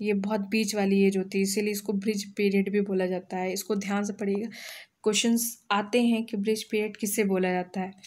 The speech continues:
तो ये देख लीजिएगा, ब्रिज पीरियड हमारा किशोरावस्था को कहते हैं। फिर नेक्स्ट है आइडेंटिटीज क्राइसिस, का अर्थ होता है कि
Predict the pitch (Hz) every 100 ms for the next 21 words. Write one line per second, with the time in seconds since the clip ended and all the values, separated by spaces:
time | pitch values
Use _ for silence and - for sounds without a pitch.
0 | - - - _ 202 196 202 208 202 208
1 | 202 214 208 208 202 214 214 - 214 202
2 | 208 214 208 196 196 269 - _ _ _
3 | _ - _ - - _ _ _ 240 -
4 | 220 226 214 202 196 196 196 190 190 202
5 | 196 190 202 - - - - - 233 233
6 | 233 226 226 233 - 240 220 220 214 208
7 | 214 226 240 - - 208 202 226 226 220
8 | 208 220 226 202 214 226 226 233